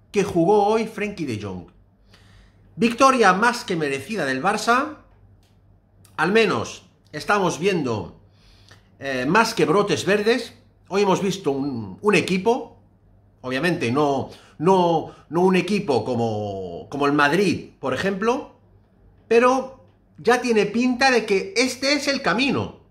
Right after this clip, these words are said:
El camino empieza con De Jong de pivote y no con Busquets. Y por cierto,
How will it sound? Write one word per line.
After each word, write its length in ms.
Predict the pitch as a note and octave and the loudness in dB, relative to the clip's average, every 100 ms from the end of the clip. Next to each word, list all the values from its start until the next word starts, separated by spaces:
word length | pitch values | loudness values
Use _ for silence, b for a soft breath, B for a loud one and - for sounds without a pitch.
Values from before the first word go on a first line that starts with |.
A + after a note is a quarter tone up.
| _ _ _ _ | _ _ _ _
El 140 | G3+ G3+ | -6 0
camino 380 | A3+ B3+ C#4 C4+ | 2 2 2 0
empieza 520 | A3+ B3+ C4+ C#4+ - | 0 -2 0 -2 2
con 240 | A#3+ G#3 | 2 4
De 180 | G3+ G3 | 2 2
Jong 240 | C4 C#4 | 0 0
de 120 | A3 G#3 | 0 0
pivote 580 | D#3+ G#3+ - A2+ F2 - _ _ - | 2 2 2 -4 -12 -20 _ _ -8
y 120 | C4 | 0
no 180 | D4 D4+ | 2 4
con 180 | B3+ F#3+ | 4 4
Busquets. 680 | E3 - B2 G#2 - - _ _ _ _ _ _ _ _ _ _ _ _ _ _ - | 0 0 -4 -4 -8 -20 _ _ _ _ _ _ _ _ _ _ _ _ _ _ -10
Y 80 | E3+ | -2
por 200 | F3 A3 | 4 4
cierto, 600 | - C4+ B3+ A#2 F#2 - | 4 0 0 -2 -6 -10